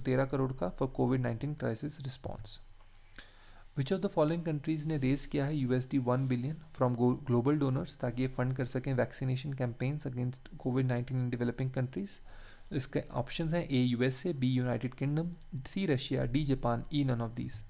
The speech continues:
The correct option is B यूके। ये यूएसडी वन बिलियन डॉलर रेज करेंगे कोविड नाइनटीन वैक्सीनेशन in developing countries के लिए। इनमें से किसने टेक ओवर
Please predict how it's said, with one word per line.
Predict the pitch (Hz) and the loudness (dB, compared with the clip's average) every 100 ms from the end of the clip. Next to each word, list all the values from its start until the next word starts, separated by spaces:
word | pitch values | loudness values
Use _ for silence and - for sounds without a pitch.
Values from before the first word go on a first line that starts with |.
| - | -8
The | - | -2
correct | 127 123 123 | 0 2 0
option | 117 - 131 147 | -2 0 0 0
is | 151 - 123 | -4 -6 0
B | 123 120 | 2 2
यूके। | 117 - 180 - - - - - - - | -2 -4 -8 -10 -16 -16 -16 -16 -12 0
ये | 131 131 - | 2 2 0
यूएसडी | 123 147 151 156 | 0 2 2 2
वन | 135 147 | 2 2
बिलियन | 127 127 135 | 2 2 2
डॉलर | 123 120 131 | 2 2 2
रेज | 131 127 | 0 0
करेंगे | - 139 147 160 - | -2 -2 -2 -2 -2
कोविड | - 135 143 | 2 4 4
नाइनटीन | 127 120 131 | 2 0 0
वैक्सीनेशन | 123 117 - 120 120 185 185 | -2 -2 -4 -4 -4 -6 -4
in | 135 123 | 0 0
developing | 117 117 131 131 | 0 -2 -4 -2
countries | 117 123 120 | -4 -4 -8
के | - | -10
लिए। | - - - - - - - - - - - - - - - - - - - - - - - - - 139 | -8 -8 -8 -12 -16 -14 -14 -14 -14 -14 -14 -16 -16 -18 -20 -20 -20 -20 -20 -20 -20 -20 -20 -20 -6 2
इनमें | 131 135 | 4 4
से | 143 | 2
किसने | 147 135 - 180 | 0 0 -2 -2
टेक | - 127 | -2 2
ओवर | 143 139 | 2 2